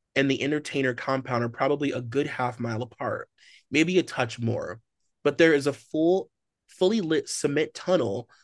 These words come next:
much like you would see underneath a football stadium, that runs between the two locations. It can easily fit several golf carts or small cars in passageway, escape route for performers, or a way for them to enjoy something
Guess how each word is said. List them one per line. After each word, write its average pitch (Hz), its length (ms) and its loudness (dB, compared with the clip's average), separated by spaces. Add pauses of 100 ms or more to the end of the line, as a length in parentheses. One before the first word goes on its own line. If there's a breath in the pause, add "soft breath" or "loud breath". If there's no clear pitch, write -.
(160 soft breath)
much 160 240 4
like 156 220 0
you 143 100 -6
would 131 120 -4
see 143 240 -6
underneath 123 440 -4
a 117 40 -6
football 127 380 0
stadium, 113 560 -2 (240 loud breath)
that 127 120 2
runs 143 360 -2
between 156 400 -4
the 120 60 -4
two 117 200 -8
locations. 117 840 -6 (480)
It 123 100 2
can 160 180 -2
easily 202 380 0
fit 123 320 0
several 147 320 2
golf 120 300 0
carts 110 440 -4
or 120 120 -2
small 113 320 -2
cars 120 560 2
in 117 120 -2
passageway, 123 720 -6 (680 soft breath)
escape 165 500 2
route 123 320 2
for 123 140 -2
performers, 160 640 0 (100)
or 123 260 2
a 123 60 -2
way 131 260 0
for 151 160 -6
them 131 200 0
to 107 100 -6
enjoy 127 380 -2
something 117 600 -2